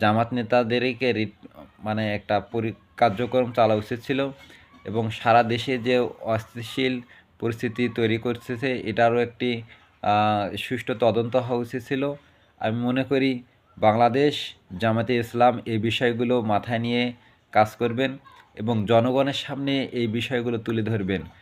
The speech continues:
যে বাংলাদেশে প্রথম ছিয়ানব্বই সালে তত্ত্বাবধায়ক সরকার কে তুলে দিয়েছে?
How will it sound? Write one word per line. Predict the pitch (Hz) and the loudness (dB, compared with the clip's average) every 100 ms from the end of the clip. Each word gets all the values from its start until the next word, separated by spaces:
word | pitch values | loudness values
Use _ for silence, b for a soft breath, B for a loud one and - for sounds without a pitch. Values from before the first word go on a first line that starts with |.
| b b - | b b -6
যে | 104 | -4
বাংলাদেশে | 92 110 113 120 127 113 143 139 139 B B B B - | 0 0 2 0 -2 -2 -2 -2 -6 B B B B -6
প্রথম | 143 143 165 170 156 | -6 0 2 2 0
ছিয়ানব্বই | - 156 147 147 143 | -2 4 4 4 0
সালে | 143 147 135 | 0 0 2
তত্ত্বাবধায়ক | 131 - 131 127 123 | 0 2 0 2 -2
সরকার | 127 120 127 | 0 0 0
কে | 117 135 | 0 -2
তুলে | 123 123 | 0 0
দিয়েছে? | 113 110 110 90 | 2 0 0 -4